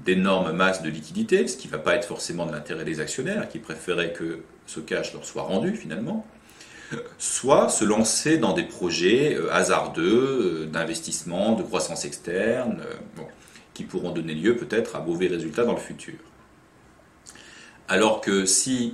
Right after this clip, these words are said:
euh, ce cash flow libre, cet excès de cash, finalement, euh, est, euh, payé aux créanciers, euh, parce qu'il y a,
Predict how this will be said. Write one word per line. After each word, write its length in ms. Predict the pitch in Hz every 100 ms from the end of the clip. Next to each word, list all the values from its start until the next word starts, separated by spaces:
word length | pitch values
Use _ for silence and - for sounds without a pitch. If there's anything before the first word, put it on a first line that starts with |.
| 85
euh, 200 | 80 78 - - -
ce 140 | - 92
cash 240 | - 98
flow 120 | -
libre, 260 | 101 117 -
cet 220 | - -
excès 220 | 110 -
de 100 | 98
cash, 600 | 92 104 95 - - - - - -
finalement, 720 | - 90 90 95 95 87 - 80
euh, 420 | 76 73 73 - - - - -
est, 320 | 98 90 80
euh, 80 | 78
payé 380 | - 87 87 92
aux 100 | 78
créanciers, 800 | - 78 71 - 131 170 220 -
euh, 260 | 80 76 76
parce 180 | - 139
qu'il 120 | -
y 40 |
a, 40 | 78